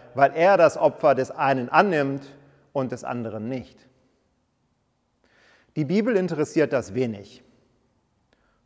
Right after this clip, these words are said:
Gottes Frage an Kain hat eine ganz andere Perspektive. Er fragt, "Warum ergrimmst du?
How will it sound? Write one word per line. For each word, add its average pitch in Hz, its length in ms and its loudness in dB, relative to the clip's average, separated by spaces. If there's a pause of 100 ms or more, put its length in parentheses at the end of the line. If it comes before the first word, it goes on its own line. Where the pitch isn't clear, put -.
Gottes 139 300 -2
Frage 147 540 2
an 143 220 -2
Kain 135 460 -4 (240)
hat 165 200 0
eine 151 260 -2
ganz 151 260 2
andere 151 380 -2
Perspektive. 107 1040 -14
Er 113 100 -14
fragt, 131 420 -2 (1300)
"Warum 170 640 -2
ergrimmst 160 720 -6
du? 101 280 -12